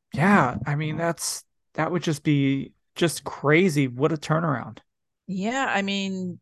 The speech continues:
Speaker 2: it's, it's crazy to think that a team, like, with whatever happened on the field, off the field, is actually still alive for, for Liguilla. I mean,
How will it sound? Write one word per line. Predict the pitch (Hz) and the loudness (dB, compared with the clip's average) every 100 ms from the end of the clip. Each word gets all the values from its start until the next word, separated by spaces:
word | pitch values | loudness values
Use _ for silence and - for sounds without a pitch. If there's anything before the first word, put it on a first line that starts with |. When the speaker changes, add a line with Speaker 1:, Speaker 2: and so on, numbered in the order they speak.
| - | -10
Speaker 2:
it's, | 196 - - - - _ - | -8 -8 -14 -14 -16 _ -6
it's | - | -6
crazy | - 233 254 | 2 0 4
to | 254 | 2
think | 240 214 190 | 2 0 2
that | 175 | 0
a | |
team, | - 208 196 180 | 0 0 0 0
like, | 170 170 _ _ - | 0 0 _ _ -6
with | 180 185 | -2 0
whatever | 185 185 196 | 4 4 4
happened | 196 196 180 | 2 0 0
on | 196 220 | 2 2
the | 277 | 2
field, | - 214 202 196 | 4 6 8 6
off | 196 196 - | 4 4 2
the | 185 | -6
field, | 196 185 185 180 _ - | -4 -2 -2 -6 _ -2
is | 180 165 | -2 0
actually | 190 185 - 175 170 _ _ | -2 0 -2 -2 -4 _ _
still | - - 196 175 | -10 2 4 6
alive | 170 180 175 170 | 6 6 4 0
for, | 170 | -8
for | - 160 | -6 -6
Liguilla. | 151 160 185 170 | -4 -4 -2 0
I | 160 | 0
mean, | 165 165 165 | -4 -8 -10